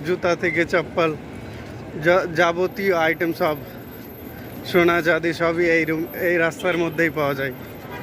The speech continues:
ইব্রাহিম আল খালিল রোড। আর বেশিরভাগ হাজিরা উমরা করতে যারা আসে তারা কিন্তু এই সা-, এই সাইডেই থাকে বেশিরভাগ, তার জন্য এই সাইডটাতে অনেক ভিড় থাকে। এই রো-,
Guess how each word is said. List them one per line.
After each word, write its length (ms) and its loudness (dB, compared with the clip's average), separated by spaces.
ইব্রাহিম 440 4
আল 240 0
খালিল 360 2
রোড। 200 -4
আর 140 4
বেশিরভাগ 600 2
হাজিরা 560 2
উমরা 320 2
করতে 340 -2
যারা 240 2
আসে 360 -2
তারা 240 4
কিন্তু 280 0
এই 260 4
সা-, 240 2
এই 120 6
সাইডেই 480 4
থাকে 200 2
বেশিরভাগ, 540 0
তার 200 2
জন্য 280 4
এই 200 4
সাইডটাতে 480 0
অনেক 280 2
ভিড় 280 2
থাকে। 260 -4
এই 80 6
রো-, 200 2